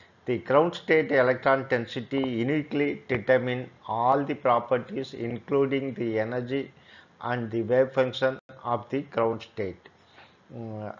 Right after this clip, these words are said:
and we have seen already the second Cohen-Farquhar theorem,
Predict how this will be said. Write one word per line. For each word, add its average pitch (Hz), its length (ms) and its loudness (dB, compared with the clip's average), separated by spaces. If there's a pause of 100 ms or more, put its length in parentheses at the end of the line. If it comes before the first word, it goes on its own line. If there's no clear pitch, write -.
(140)
and 143 580 2
we 151 100 2
have 151 240 6
seen 160 460 -4
already 135 600 0
the 117 480 -4
second 131 500 -4
Cohen-Farquhar 120 1040 -2
theorem, 104 420 -8